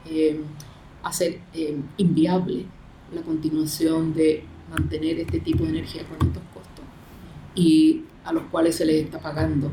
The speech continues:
por matar a la gente. Eh, y por otro lado, eh, tener la posibilidad de que esto sea lo más rápido posible.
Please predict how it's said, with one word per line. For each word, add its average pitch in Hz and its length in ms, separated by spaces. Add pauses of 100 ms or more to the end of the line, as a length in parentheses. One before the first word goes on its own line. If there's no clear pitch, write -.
(160)
por 151 140
matar 143 280
a 139 60
la 139 60
gente. - 380 (840)
Eh, 156 420 (840)
y 180 100
por 170 180
otro 190 280
lado, 190 680
eh, 165 320 (720)
tener 165 380
la 180 140
posibilidad 165 640
de 165 180
que 160 100
esto 165 200
sea 160 340
lo 165 180
más 156 260
rápido 156 280
posible. - 400